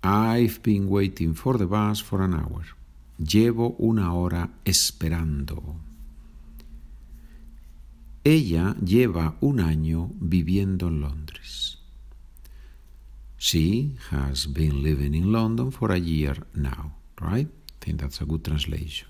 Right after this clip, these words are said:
¿no? Lleva un año viviendo en Londres. Another meaning coming up here, the last one we're going to see today.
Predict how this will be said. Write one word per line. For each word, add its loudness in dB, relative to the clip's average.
¿no? -2
Lleva 4
un 4
año 0
viviendo 0
en -2
Londres. -8
Another 0
meaning 2
coming 0
up 0
here, 2
the -6
last -4
one 2
we're -2
going 0
to -4
see -2
today. 2